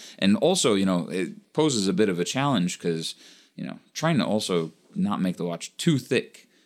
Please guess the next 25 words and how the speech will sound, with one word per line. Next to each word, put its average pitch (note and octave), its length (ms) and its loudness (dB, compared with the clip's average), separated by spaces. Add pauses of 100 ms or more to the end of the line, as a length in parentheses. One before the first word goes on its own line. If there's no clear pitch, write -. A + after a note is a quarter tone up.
So, E2+ 680 0
you F2 80 -4
know, D#2+ 100 -2
with G#2 220 0
a G2+ 40 0
modular A2+ 680 2
chronograph, C3+ 680 -2 (420)
we, A2 360 4
we A#2 200 4
do A#2+ 240 4
a G2 40 4
good F#2 180 2
job F2 300 0
of E2+ 140 -6
making F#2 420 0
it E2+ 460 -6
relatively, E2+ 880 -4
uh, E2 280 -8
you F2+ 120 -6
know, F2+ 80 0
it's F2+ 160 -4
thinner D3 320 2
than F#2+ 280 2
spring C3 240 2
drive, E2+ 280 -2